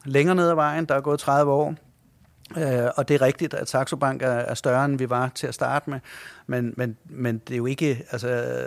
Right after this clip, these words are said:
selvfølgelig vil vi gerne have økonomisk succes, det siger sig selv, det tror jeg ikke, at der er nogen, der ikke vil, og for en, for en virksomhed er det, er det afgørende vigtigt, fordi at, at hvis man ikke har økonomisk succes, så går man konkurs, så kan man ikke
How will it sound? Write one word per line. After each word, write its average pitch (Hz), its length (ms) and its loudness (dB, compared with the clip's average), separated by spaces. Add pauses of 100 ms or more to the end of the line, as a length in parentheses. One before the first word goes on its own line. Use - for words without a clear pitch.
(140)
selvfølgelig 151 320 0
vil 139 100 2
vi 123 60 -4
gerne 135 220 2
have 131 200 2
økonomisk 127 440 -2
succes, 127 320 -4
det 123 140 -8
siger 123 140 -6
sig 117 140 -8
selv, 135 180 -4
det 123 140 -10
tror - 140 -4
jeg 117 80 -2
ikke, 127 140 -6
at 123 120 -8
der 117 60 0
er 113 40 0
nogen, 113 160 -2
der 110 60 -2
ikke 120 140 -4
vil, 113 160 -2
og 117 140 -4
for 120 120 -2
en, 113 180 -4
for 120 140 -4
en 113 100 -4
virksomhed 131 440 -2
er 110 60 -4
det, 113 160 -6 (360)
er - 60 -10
det - 120 -4
afgørende 139 460 2
vigtigt, 117 320 -6
fordi 123 260 -10
at, 117 180 -10
at 123 120 -8
hvis 117 140 -12
man 127 100 -4
ikke 139 120 -6
har 156 200 2
økonomisk 123 420 -4
succes, 123 360 -8
så 135 280 -2 (280)
går 123 100 -2
man 110 100 -4
konkurs, 131 420 -4
så 123 80 -10
kan 123 100 -6
man 123 80 -2
ikke 120 140 -6